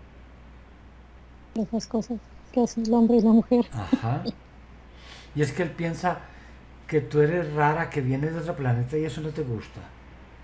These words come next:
Speaker 2: ¿O es que a él no le gusta también hacer eso?
Speaker 1: Pero él me, él no, no hacía con, conmigo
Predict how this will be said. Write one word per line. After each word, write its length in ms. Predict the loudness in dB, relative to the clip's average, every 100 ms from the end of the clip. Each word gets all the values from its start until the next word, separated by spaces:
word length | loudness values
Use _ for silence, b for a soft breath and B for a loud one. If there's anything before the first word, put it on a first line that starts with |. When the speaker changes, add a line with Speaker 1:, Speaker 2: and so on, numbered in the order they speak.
| -20 -20 B B B B B -10 0
Speaker 2:
¿O 80 | 0
es 100 | 2
que 120 | 2
a 80 | 2
él 80 | 2
no 80 | 0
le 120 | 0
gusta 460 | 0 -4 -4 -4
también 400 | -2 -2 0 0
hacer 300 | 0 -2 -2
eso? 260 | -2 -4 -8 -14 -20 -20 -20 -20 -20 -20 -20 -20 -20 -20 -20 -20 -20 -16 -4
Speaker 1:
Pero 240 | -2 0
él 80 | 0
me, 380 | 0 -2 -4 -6 -14 -20 -20 -20 -16 -2
él 560 | 2 2 2 0 0
no, 420 | 0 -2 -4 -8 -12 -16 -20 -20 -20 -18 -4
no 400 | 0 2 2 0
hacía 300 | 0 0 0
con, 420 | 0 0 2 0 -6 -20 -20 -14 -2
conmigo 580 | 2 2 2 0 -2